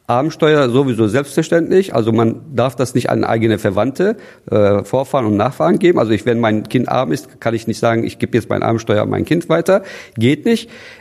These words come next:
Es ist kategorisiert im Koran steht das, wo, wie das gezahlt werden kann. Und auch da, da muss immer betont werden, es geht nicht um Muslime, also es geht um,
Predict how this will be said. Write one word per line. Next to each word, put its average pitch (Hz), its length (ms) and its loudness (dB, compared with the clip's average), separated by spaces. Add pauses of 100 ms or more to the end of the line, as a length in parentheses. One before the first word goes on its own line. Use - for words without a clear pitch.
(100)
Es 127 180 -2
ist 160 180 0
kategorisiert 120 800 0
im 117 140 0
Koran 120 360 0
steht 147 260 -2
das, 139 180 -6
wo, 160 420 2
wie 123 260 2
das 127 300 -2
gezahlt 120 380 -2
werden 156 220 0
kann. 269 260 2 (640)
Und 120 160 -2
auch 123 140 0
da, 151 380 2
da 143 340 0
muss 135 200 -4
immer 131 300 2
betont 139 480 0
werden, 147 220 2
es - 160 -4
geht 147 180 0
nicht 160 140 0
um 135 100 4
Muslime, 147 540 2 (280)
also 110 160 0
es 120 140 0
geht 139 180 -4
um, 113 260 -2